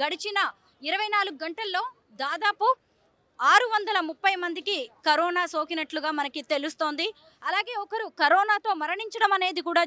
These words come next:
జరిగింది. దేశవ్యాప్తంగా యాక్టివ్ కేసుల సంఖ్య నాలుగు వేల మార్క్ దాటి నాలుగు వేల యాభై నాలుగుకు చేరుకుంది. వాటిలో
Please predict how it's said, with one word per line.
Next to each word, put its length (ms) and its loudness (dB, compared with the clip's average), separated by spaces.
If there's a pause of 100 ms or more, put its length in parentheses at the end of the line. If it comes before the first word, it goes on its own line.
జరిగింది. 340 -4 (480)
దేశవ్యాప్తంగా 800 4 (180)
యాక్టివ్ 400 -2
కేసుల 280 -4 (100)
సంఖ్య 240 -2 (500)
నాలుగు 380 2
వేల 180 0 (100)
మార్క్ 260 0 (100)
దాటి 240 -2 (200)
నాలుగు 360 -2
వేల 140 2 (180)
యాభై 320 2
నాలుగుకు 400 -2
చేరుకుంది. 380 0 (420)
వాటిలో 280 2